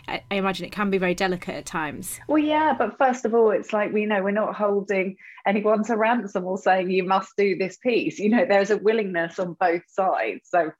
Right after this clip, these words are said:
Speaker 2: first of all, they want to open up that aspect of their lives. And I'm, I've never been in this business to persuade somebody to do something that's really against their will or doesn't feel right to them. Um, so that's sort of number one, you know, and if there is a willingness to open up what is a very personal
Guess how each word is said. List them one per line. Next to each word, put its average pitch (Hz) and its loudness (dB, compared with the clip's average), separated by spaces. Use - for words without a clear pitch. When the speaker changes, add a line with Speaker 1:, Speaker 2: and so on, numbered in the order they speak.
Speaker 2:
first 190 0
of 175 -4
all, 180 0
they 185 2
want 196 0
to 165 0
open 156 -4
up 143 -8
that 139 -2
aspect - -12
of 151 -14
their 131 -2
lives. 117 -2
And 175 -2
I'm, 175 -4
I've 190 -2
never 208 2
been 170 -4
in 160 -6
this 165 -8
business 170 -4
to - -16
persuade 165 -2
somebody 147 -4
to 156 -8
do 160 4
something 147 -6
that's - -2
really 160 4
against 147 0
their 147 2
will 151 2
or 139 -2
doesn't 151 -8
feel 143 0
right 151 0
to - -10
them. - -4
Um, 156 2
so 165 2
that's - -4
sort 165 -6
of 143 -12
number 156 -4
one, 143 2
you 165 -2
know, 151 0
and 175 0
if 180 -4
there 175 4
is 208 2
a 185 -2
willingness 147 -6
to 165 -4
open 151 -4
up 147 -2
what 165 2
is 170 2
a - 2
very 226 0
personal 190 -4